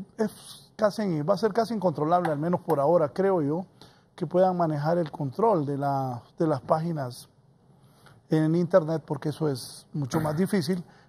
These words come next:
pero sí los medios escritos, televisivos y radiales van a tener que, que dialogar los gerentes con los comisionados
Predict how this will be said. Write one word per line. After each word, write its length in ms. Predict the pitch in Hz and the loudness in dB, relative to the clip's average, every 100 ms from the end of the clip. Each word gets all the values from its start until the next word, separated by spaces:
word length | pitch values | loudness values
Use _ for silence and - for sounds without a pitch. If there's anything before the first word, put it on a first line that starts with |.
| _ | _
pero 180 | 196 196 | 2 2
sí 160 | 220 | 2
los 140 | 220 185 | 0 2
medios 640 | 202 185 175 165 - - | 2 2 2 0 -6 -16
escritos, 540 | 151 - 190 185 196 190 | -16 -2 0 0 -2 -2
televisivos 640 | 185 147 135 156 180 156 | -2 -2 -2 -2 -2 0
y 60 | 175 | 0
radiales 580 | 170 170 147 147 - - _ - _ _ | 2 0 -2 -6 -12 -20 _ -20 _ _
van 160 | 165 165 | 2 2
a 80 | 160 | 2
tener 380 | 160 165 165 - | -2 -2 -2 -4
que, 360 | 160 143 131 120 - _ _ | -2 -2 -2 -6 -16 _ _
que 100 | 170 | -2
dialogar 420 | 156 175 185 175 | 2 2 4 4
los 140 | 170 170 | 2 -2
gerentes 360 | 175 165 175 | -2 -2 -4
con 240 | - 185 165 | -4 -2 -2
los 100 | - | -2
comisionados 720 | 196 190 196 165 143 156 | -2 -2 0 2 0 -2